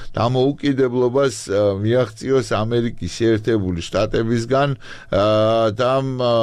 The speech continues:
არ ვიყოთ დამოკიდებული ამერიკის შეერთებულ შტატებზე. ეს ტრანსატლანტიკური, მ, ა, კავშირების რღვევის ძალიან საგანგაშო მდგომარეობაა რეალურად სინამდვილეში. ა,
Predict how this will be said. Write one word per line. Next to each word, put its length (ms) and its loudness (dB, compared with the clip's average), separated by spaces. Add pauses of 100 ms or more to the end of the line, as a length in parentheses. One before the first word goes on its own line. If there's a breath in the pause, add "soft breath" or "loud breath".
(220)
არ 340 -4
ვიყოთ 520 0
დამოკიდებული 920 0
ამერიკის 560 -2
შეერთებულ 560 -2
შტატებზე. 600 -2 (360 loud breath)
ეს 260 0 (120)
ტრანსატლანტიკური, 1300 -2 (500 loud breath)
მ, 260 0
ა, 840 0
კავშირების 880 0
რღვევის 580 0
ძალიან 560 -2
საგანგაშო 960 -2
მდგომარეობაა 960 0
რეალურად 680 0
სინამდვილეში. 840 0 (420 loud breath)
ა, 680 2